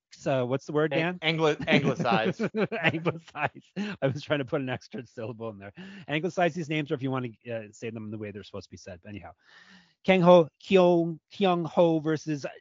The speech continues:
Speaker 1: Dana Batgerel, uh, whose nickname should be Batgirl, I've decided.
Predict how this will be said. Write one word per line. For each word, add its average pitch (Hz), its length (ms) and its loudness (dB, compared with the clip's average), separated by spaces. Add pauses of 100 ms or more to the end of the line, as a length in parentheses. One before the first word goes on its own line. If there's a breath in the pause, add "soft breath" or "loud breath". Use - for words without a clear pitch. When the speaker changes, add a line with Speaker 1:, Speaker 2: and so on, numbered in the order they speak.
(420)
Speaker 1:
Dana 160 320 -4
Batgerel, 127 840 -4 (440)
uh, 113 160 -10
whose 113 160 -6
nickname 139 260 -4
should 170 200 -8
be 160 100 0
Batgirl, 135 440 -2
I've 107 160 -10
decided. 98 400 -16